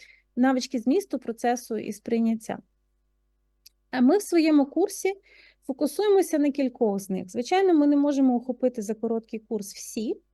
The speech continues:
але це ті на слайді, на які ми найбільше звертаємо увагу, і це ті, на які є найбільший запит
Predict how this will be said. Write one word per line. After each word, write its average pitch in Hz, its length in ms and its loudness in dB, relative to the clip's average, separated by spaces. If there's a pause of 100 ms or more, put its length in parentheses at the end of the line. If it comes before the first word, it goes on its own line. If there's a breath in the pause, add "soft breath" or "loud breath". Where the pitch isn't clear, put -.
(320)
але 269 240 2
це 339 220 -4
ті 381 280 -8 (200)
на 330 100 0
слайді, 302 400 -2
на 240 100 0
які 240 260 -4
ми 269 100 0
найбільше 254 520 -4
звертаємо 208 580 -8
увагу, 269 420 -4 (560 soft breath)
і 262 80 -4
це 311 220 -4
ті, 339 340 -2
на 349 80 2
які 294 260 -2
є 285 140 -2
найбільший 247 460 -2
запит 196 540 -8